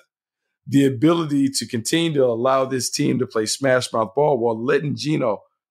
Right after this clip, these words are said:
play action, check down, screen, swings, utilize the entire field.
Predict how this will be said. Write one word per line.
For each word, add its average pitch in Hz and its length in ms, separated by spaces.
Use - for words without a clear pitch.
play 131 280
action, 127 440
check 135 340
down, 131 220
screen, 131 540
swings, 135 680
utilize 147 560
the 123 160
entire 135 560
field. 127 340